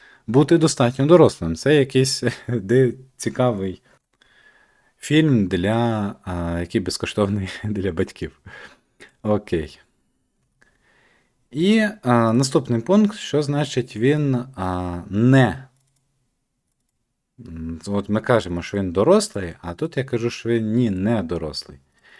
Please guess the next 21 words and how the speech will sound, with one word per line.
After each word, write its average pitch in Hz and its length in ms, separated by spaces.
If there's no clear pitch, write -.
І 104 100
це 180 420
означає, 135 560
що 110 180
в 104 60
нас, 131 440
якщо 113 340
не 123 300
дорослий, 120 520
це 90 120
значить, 131 280
що - 100
це 123 340
дитина. 82 800
Можна 156 400
ще 147 220
отаким 113 480
чином 76 340
писати. - 540
Просто - 340
це, - 280